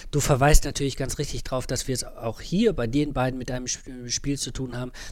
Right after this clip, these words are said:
das eindeutig darauf, darauf abzielt, äh, äh, eine homosexuelle Identität herzustellen, ja, so einen anderen Lebensentwurf.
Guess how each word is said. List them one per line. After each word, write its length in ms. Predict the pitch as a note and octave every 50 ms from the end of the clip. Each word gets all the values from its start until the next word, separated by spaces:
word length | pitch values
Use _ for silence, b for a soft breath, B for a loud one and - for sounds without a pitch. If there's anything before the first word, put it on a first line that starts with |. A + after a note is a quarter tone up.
| B -
das 140 | C3 A#2+
eindeutig 440 | A#2+ A#2+ B2+ B2+ C3 C3 B2+ C3+ B2+
darauf, 400 | - B2+ A2+ B2+ B2 B2+ - - -
darauf 240 | - A2+ G#2+ A#2 -
abzielt, 520 | A#2+ A#2+ - - - - B2+ A#2+ A#2+ A2+ B B B B B B B -
äh, 320 | - A#2+ A2+ A#2 A2+ A2 A2
äh, 360 | - - - A#2 A2 A2 G#2 G#2
eine 160 | A2+ A2+ A#2
homosexuelle 720 | D#3 F#3 G3 E3 - - D3 - - D#3+ D3+ C#3+ C#3 C#3
Identität 640 | C3 B2+ B2 B2+ A#2+ - G#2+ - G3 A3+ A#3 - -
herzustellen, 500 | A#2+ A2 - - G#2+ - - A2 G#2 G2+
ja, 160 | B2 C3+ C3
so 100 | A#2 C3
einen 120 | B2+ A#2
anderen 340 | B2 C3 D#3 D#3 C#3+ C#3+ C3+
Lebensentwurf. 840 | C3 D#3 F3+ F3+ - - - B2 A2+ A2 A2 A2 G#2+ G2+ - -